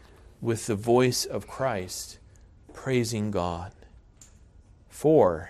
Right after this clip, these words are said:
he has not despised or abhorred the affliction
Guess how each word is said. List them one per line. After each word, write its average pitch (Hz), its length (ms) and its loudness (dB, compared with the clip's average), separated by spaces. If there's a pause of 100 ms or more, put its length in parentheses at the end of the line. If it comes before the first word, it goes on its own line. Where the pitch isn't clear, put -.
(120)
he 110 140 -6
has 104 180 -2
not 101 240 -6
despised 113 800 0 (960)
or 104 200 4
abhorred 113 720 8
the 104 320 0
affliction 147 840 0